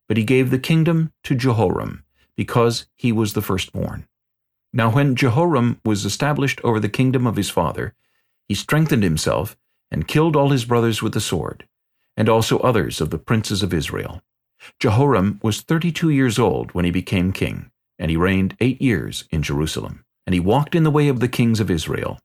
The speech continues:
just as the house of Ahab had done. For he had the daughter of Ahab as a wife, and he did evil in the sight of the Lord. Yet the Lord would not destroy the house of David, because of the covenant that he had made with David, and since he had promised to give a lamp to him and to his sons forever.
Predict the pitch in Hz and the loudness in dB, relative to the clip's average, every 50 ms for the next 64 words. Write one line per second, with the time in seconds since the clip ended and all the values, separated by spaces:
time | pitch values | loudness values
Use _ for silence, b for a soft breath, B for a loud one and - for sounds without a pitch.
0 | _ _ _ _ _ - - 127 123 127 - - - 165 147 - 143 120 120 127 | _ _ _ _ _ -2 0 2 2 0 0 -2 -2 -2 -2 0 0 2 2 2
1 | 123 123 - 127 98 98 107 95 80 87 78 - 69 - - - - - - - | 2 0 0 -2 0 0 0 0 0 0 0 -2 -2 -4 -6 -6 -8 -8 -10 -14
2 | - _ _ _ _ _ _ _ _ _ _ - - 113 113 107 123 131 127 117 | -18 _ _ _ _ _ _ _ _ _ _ -2 0 2 4 4 4 2 2 0
3 | 110 113 131 135 139 139 131 104 92 82 82 82 80 87 90 85 82 - - 92 | 0 0 2 2 2 4 2 2 2 2 0 0 0 0 0 0 -2 -2 -4 -4
4 | 87 101 90 98 98 76 57 50 - - - _ _ _ _ _ _ _ - 101 | -2 -2 0 0 0 -2 -2 -4 -8 -14 -20 _ _ _ _ _ _ _ -6 -4
5 | 101 98 120 110 117 117 104 - 139 127 120 98 76 57 57 62 71 78 80 - | -2 0 2 2 2 0 0 0 0 0 0 0 -2 -2 -2 -2 -4 -4 -4 -2
6 | - 73 76 78 - 73 71 73 67 - - - - _ _ _ _ _ _ _ | -2 -2 -2 -2 -4 -4 -4 -4 -6 -8 -10 -12 -14 _ _ _ _ _ _ _
7 | _ _ _ _ _ - 120 127 - 131 131 151 185 185 170 175 147 147 151 156 | _ _ _ _ _ -4 -2 0 2 2 4 4 2 2 2 0 0 2 0 0
8 | 143 - 151 135 - - - 156 139 131 123 117 107 113 113 - - 107 95 90 | 0 -2 -2 -4 -2 -2 0 0 2 2 2 2 2 0 0 0 -2 -2 0 0
9 | 90 80 73 58 55 - - _ b b b b b b b b 107 - - 135 | 0 0 -2 -4 -6 -8 -10 _ b b b b b b b b -4 -2 2 2
10 | 139 139 131 - - 135 120 123 123 - - - 143 123 101 73 65 60 - - | 2 2 0 -2 -4 -2 -2 -2 -2 -2 -2 -2 0 0 0 -2 -2 -4 -6 -6
11 | 76 76 78 76 78 87 95 95 95 92 82 78 - 78 67 62 - - - - | -4 -2 -2 -2 0 0 0 0 0 -2 -4 -6 -6 -6 -6 -6 -6 -10 -12 -14
12 | - _ _ _ _ _ _ - - 120 - - 117 107 - - 120 113 107 107 | -16 _ _ _ _ _ _ -8 -6 -4 -2 0 0 0 2 2 0 0 0 0
13 | - 127 117 98 76 73 78 - - 98 95 101 92 101 98 107 113 117 - - | 0 2 2 2 0 -2 -4 -6 -6 -4 -2 0 0 2 2 2 2 0 -2 -2
14 | - 139 117 95 80 - - - - _ - 73 - - 90 85 80 - - 95 | -2 0 0 0 0 -2 -4 -8 -10 _ -8 -6 -4 -2 -2 -2 -2 -2 -2 -2
15 | 80 73 78 - - 76 73 71 62 50 - - - | -2 -2 -4 -4 -2 -2 -2 -2 -4 -6 -8 -10 -12